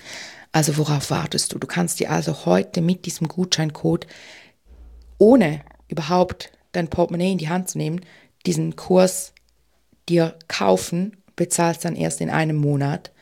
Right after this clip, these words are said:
Und du wirst sehen, du wirst so mit voller Dankbarkeit diesen Kurs bezahlen, weil du einfach merkst, oh mein Gott,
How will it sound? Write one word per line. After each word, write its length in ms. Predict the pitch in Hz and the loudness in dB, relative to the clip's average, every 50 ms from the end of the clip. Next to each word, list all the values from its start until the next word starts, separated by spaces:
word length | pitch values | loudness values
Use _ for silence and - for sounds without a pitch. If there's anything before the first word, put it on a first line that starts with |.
| _ _ - - _ _ _ _ - | _ _ -20 -20 _ _ _ _ -6
Und 180 | - 165 147 165 | -6 -4 -2 -2
du 80 | 156 | 0
wirst 320 | 156 165 156 156 - - - | 2 0 0 -2 -4 -4 -2
sehen, 240 | 170 160 160 160 | 0 2 2 2
du 100 | 160 160 | 0 0
wirst 340 | 160 165 160 160 - - - | 0 0 -2 -2 -6 -8 -4
so 220 | - 185 180 175 - - | -2 -2 -2 -2 -4 -8
mit 200 | 180 180 180 - | -8 -8 -8 -10
voller 420 | - - - - 214 220 233 233 | -14 -10 -2 2 4 4 4 4
Dankbarkeit 720 | 233 202 180 180 180 - - - - - 170 165 165 156 - | 2 0 -2 -2 -4 -8 -12 -12 -8 -4 -4 -2 -4 -4 -6
diesen 200 | - - 170 151 | -8 -8 -8 -6
Kurs 300 | - - 170 170 165 - | -2 -2 -2 -2 -2 -6
bezahlen, 460 | - - - - 156 151 147 151 156 | -12 -10 -8 -6 -4 -4 -2 -2 -4
weil 100 | 156 147 | -4 -4
du 80 | 156 | -4
einfach 280 | 151 147 - - - - | -6 -6 -8 -12 -8 -4
merkst, 300 | 165 160 151 151 - - - | -2 -2 -2 -4 -8 -8 -2
oh 160 | - 160 185 | 0 0 2
mein 220 | 220 170 143 139 135 _ | 0 0 -2 -4 -6 _
Gott, 380 | - - 147 165 - - - - | -2 0 0 0 0 -2 -8 -14